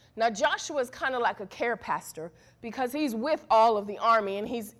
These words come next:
in the trenches. Have you ever seen when we go to war, I've never seen not one president we have go to war with our commander or with our team. Why? Because he has to sit back and call the shots. He's the one that has to declare what's getting ready to happen and go down.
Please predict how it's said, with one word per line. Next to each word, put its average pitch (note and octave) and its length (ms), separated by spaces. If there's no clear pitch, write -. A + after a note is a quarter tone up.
in C#4 260
the G#3+ 100
trenches. G#3 560
Have C#4+ 160
you E4+ 40
ever F#4+ 140
seen E4+ 240
when C4 140
we C4+ 100
go B3+ 160
to A3+ 80
war, A3+ 320
I've A#3 160
never B3+ 240
seen A#3+ 280
not F#3 180
one A3 260
president A3+ 400
we A3 140
have G3 260
go F#3+ 140
to F#3+ 80
war F#3 240
with F#3 240
our D3+ 200
commander E3 560
or E3+ 200
with F3 220
our D#3+ 140
team. D#3 360
Why? A#3 240
Because A#3+ 380
he D#4 140
has - 180
to B3 120
sit - 320
back C4 240
and A3+ 120
call C4 260
the A3+ 60
shots. - 540
He's E4+ 320
the D4 140
one B3 320
that A3 140
has C4 340
to A#3 60
declare B3+ 520
what's A3 240
getting A#3+ 220
ready A3 160
to F#3 80
happen F#3+ 600
and F#3+ 140
go G#3 140
down. F#3+ 340